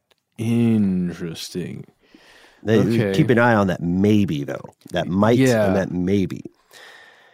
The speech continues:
Speaker 1: I, again, this one, this is one of the ones that, um, yeah, I guess I just don't,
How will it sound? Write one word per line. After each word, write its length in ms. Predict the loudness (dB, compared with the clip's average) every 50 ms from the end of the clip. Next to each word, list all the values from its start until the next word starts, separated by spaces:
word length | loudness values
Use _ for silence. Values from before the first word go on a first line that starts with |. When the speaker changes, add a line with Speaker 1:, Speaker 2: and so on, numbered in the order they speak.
| -6
Speaker 1:
I, 100 | -2 -2 0
again, 380 | 0 0 2 4 4 4 4
this 180 | 4 2 2 2
one, 280 | 4 4 4 4 4 2
this 180 | 0 0 0
is 140 | 0 0 2
one 120 | 2 2
of 60 | 4 4
the 100 | 4 4
ones 360 | 4 4 4 2 0 0 0
that, 260 | 2 2 2 2 0
um, 520 | 0 0 0 0 -2 -2 -4 -6 -8 -8 -12 _ _ _ _ _ _ _ _ _ _ _ -8
yeah, 200 | -4 -2 -2 0
I 120 | -2 -2 -2
guess 220 | -4 -4 -4 -2
I 60 | -4 -4
just 220 | -4 -6 -8 -6
don't, 260 | -4 -4 -4 -6 -8